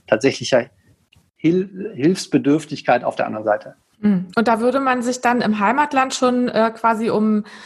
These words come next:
Speaker 2: einen Platz in diesem Pool bewerben?
Speaker 1: Genau,
Speaker 2: Oder eben
Speaker 1: das
Speaker 2: bei
Speaker 1: ist
Speaker 2: der
Speaker 1: die Idee.
Speaker 2: Botschaft Bescheid sagen, ich möchte ja, ich, ich würde gerne nach Europa kommen und sobald ich darf, ähm, sagt mir Bescheid und dann gehe ich hin.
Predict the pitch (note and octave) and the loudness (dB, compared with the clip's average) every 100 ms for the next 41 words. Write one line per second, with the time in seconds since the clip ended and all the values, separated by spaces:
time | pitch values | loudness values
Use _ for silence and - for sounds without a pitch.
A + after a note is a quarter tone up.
0 | - - G#3+ A3+ A3+ G#3 G3+ F#3+ G3+ G3 | -6 0 2 2 0 0 0 2 0 0
1 | A#3+ C4 B3 G3+ F#3+ F3+ G3+ D4 F#4+ A4 | 0 0 0 0 0 2 0 -2 -6 -8
2 | - _ _ - B3+ A#3 G#3+ A3+ A3+ A3 | -18 _ _ -6 0 0 0 0 0 0
3 | G#3 C4+ - B3+ - A#3+ B3 B3 B3 A#3 | 2 0 2 0 0 0 0 0 0 0
4 | A3+ A3 A3+ A3+ - A3+ G#3+ - G#3 - | 0 0 0 0 0 0 0 -2 -8 -6
5 | D3+ - A#3 A#3 A3+ G#3+ G3+ G3+ F#3+ G3 | -6 -2 0 2 2 2 0 0 0 0
6 | - B3+ - A#3 A3 G#3 G3+ G3+ G#3 G3 | 0 0 2 2 2 0 -2 0 0 0
7 | G3+ - F#3+ F#3+ - - F#3 F3+ F3+ F#3 | -2 0 2 0 -4 -4 0 2 2 0
8 | - F#3 F#3 G3 G3 F3+ F3+ F3 E3 D#3+ | 2 0 2 0 2 0 0 0 -2 -4
9 | - - | 0 0